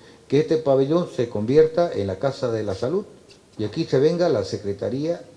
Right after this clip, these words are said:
de la Salud, nuestro Ministerio Regional de la Salud. Aquí estén las oficinas,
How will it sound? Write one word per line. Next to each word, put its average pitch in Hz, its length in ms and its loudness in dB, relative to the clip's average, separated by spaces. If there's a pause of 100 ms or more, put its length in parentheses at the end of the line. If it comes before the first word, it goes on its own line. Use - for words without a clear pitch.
de 95 180 -8
la 90 100 -8
Salud, 202 340 -4 (800)
nuestro 113 300 0
Ministerio 107 720 0 (540)
Regional 107 520 -2
de 101 120 -2
la 85 100 -6
Salud. - 320 -14 (1800)
Aquí - 200 -4
estén 160 240 0
las 147 80 0
oficinas, 131 580 -4